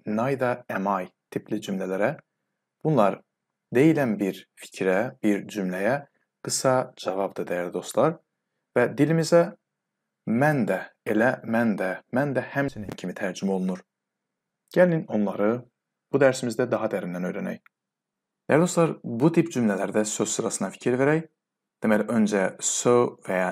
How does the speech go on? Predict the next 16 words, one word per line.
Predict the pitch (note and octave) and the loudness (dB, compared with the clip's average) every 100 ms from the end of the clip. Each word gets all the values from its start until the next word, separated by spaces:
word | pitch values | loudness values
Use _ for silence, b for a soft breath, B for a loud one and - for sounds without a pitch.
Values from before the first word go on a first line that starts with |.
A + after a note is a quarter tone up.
| - | -4
neither, | F#2+ F2+ G#2+ D3+ E3+ - | -4 0 0 0 -4 -6
üstə | - F#2+ | -4 -2
gəl | F#2 F#2 | -2 -4
köməkçi | F#2 G2+ F#2+ B2 | -4 -6 -4 -2
feil, | C#3 D#3 - | 0 0 -2
üstə | - G#2 | -6 -2
gəl | G#2 A2+ C#3+ - _ _ - | 2 2 0 -6 _ _ -10
s | G#2+ G2 | -4 -2
olur. | F#2+ F#2 - _ _ _ _ - | -2 -4 -8 _ _ _ _ -2
Bu | F3+ | 2
nədən | D#3 C3+ D3+ | 4 2 2
asılı | C3 - G2+ | -2 -4 -4
olur, | G2 F#2 | -4 -4
dəyərli | F#2 F#2 | -4 -4
dostlar? | F#2 - D3 D#3+ _ _ - | -6 -4 -4 -4 _ _ -4
Öncəki | B2 C3 B2 A#2+ - D3 | -2 -2 -2 -4 -4 -4